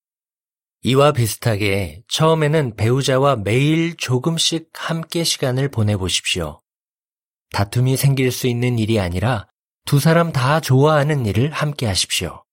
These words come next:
그처럼 조금씩 노력하다 보면 서로에 대한 사랑의 불꽃이 되살아날 수 있습니다.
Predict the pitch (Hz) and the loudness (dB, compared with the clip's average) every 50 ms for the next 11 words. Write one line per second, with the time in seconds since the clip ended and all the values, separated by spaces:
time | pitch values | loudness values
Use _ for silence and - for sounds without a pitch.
0 | _ _ _ _ _ _ _ _ _ _ _ _ _ _ _ _ _ _ _ - | _ _ _ _ _ _ _ _ _ _ _ _ _ _ _ _ _ _ _ -4
1 | - 123 - 135 135 135 135 127 113 104 - - 117 113 110 156 160 156 - - | -2 -2 2 2 2 2 2 0 0 -4 -4 0 0 0 0 0 0 0 0 0
2 | 175 170 143 123 120 127 143 143 - - 139 127 143 135 110 110 95 90 90 85 | 0 0 0 2 2 4 2 2 2 -2 0 2 2 0 0 0 -4 -4 -4 -6
3 | 80 85 135 - _ _ _ _ _ _ _ - - - - 147 156 165 165 165 | -6 -8 -10 -14 _ _ _ _ _ _ _ -12 -6 0 0 2 4 4 2 2
4 | 160 147 143 143 151 151 143 - - 170 175 175 165 170 170 - 123 120 117 - | 2 2 2 2 2 -2 -4 -4 -4 -2 -2 0 0 0 0 2 0 0 2 2
5 | 127 123 - - - 139 135 135 135 - - 123 127 120 - 156 151 156 156 135 | 0 0 0 -2 -4 -2 -2 -4 -4 -4 0 2 2 2 2 2 2 2 0 0
6 | 110 101 - - 120 101 - - - 95 82 - 85 78 82 - | -2 -2 -2 -2 -2 -2 -2 -4 -6 -6 -6 -8 -8 -10 -10 -14